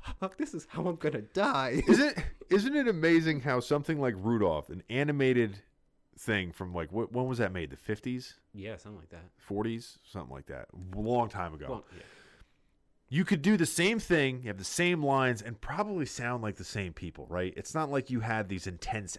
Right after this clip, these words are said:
Speaker 2: actors doing these facial expressions and all this stuff. You could just redo it the same way, literally the same way, with better animation. And you're like, "That's dog shit. That's not good."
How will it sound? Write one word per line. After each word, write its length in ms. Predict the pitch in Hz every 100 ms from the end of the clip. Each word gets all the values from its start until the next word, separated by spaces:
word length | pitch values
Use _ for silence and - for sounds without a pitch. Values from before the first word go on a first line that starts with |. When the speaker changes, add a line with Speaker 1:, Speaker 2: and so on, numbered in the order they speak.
| -
Speaker 2:
actors 540 | 95 90 90 73 71
doing 240 | 107 92
these 240 | 85 78 - _
facial 360 | 113 101 - 92
expressions 560 | - - 101 95 92
and 80 | 92
all 140 | 87 85
this 160 | 80
stuff. 280 | - 85 80 - - - - _ _
You 140 | 143 147
could 120 | 160
just 200 | 190 120
redo 580 | 117 160 185 139 160 190
it 160 | -
the 140 | 123 123
same 340 | - 151 143
way, 480 | 131 135 151 165 - _ -
literally 420 | 151 254 302 277
the 60 |
same 260 | 233 233 220
way, 180 | 208 117
with 320 | 127 131 98
better 280 | 160 208 202
animation. 680 | 208 196 202 190 101 76 - _
And 160 | 117 123
you're 120 | 127
like, 280 | 120 117 -
"That's 260 | 117 160 -
dog 340 | 107 131 151
shit. 360 | - 90 71 - _ _ _ _ _
That's 400 | 92 113 135 -
not 240 | 139 127 117
good." 340 | 147 113 73